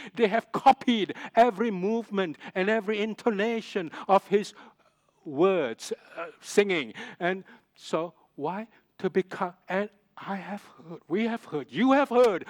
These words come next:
of some near Elvis sound-alikes, haven't we? Because they have copied. Here these people are copying.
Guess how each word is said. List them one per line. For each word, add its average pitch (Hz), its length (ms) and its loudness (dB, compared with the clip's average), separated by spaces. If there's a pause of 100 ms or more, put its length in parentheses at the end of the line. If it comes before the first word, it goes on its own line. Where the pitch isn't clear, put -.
(140)
of 185 120 0
some 202 320 -2 (240)
near 247 680 -2
Elvis 214 560 2 (360)
sound-alikes, 170 1000 -4
haven't 135 340 -8
we? 110 280 -8 (500)
Because 160 360 -4
they 185 100 0
have 170 200 -2 (140)
copied. 190 500 2 (220)
Here 165 340 0
these 156 260 -4
people 151 360 -4
are 147 120 -2
copying. 135 600 -2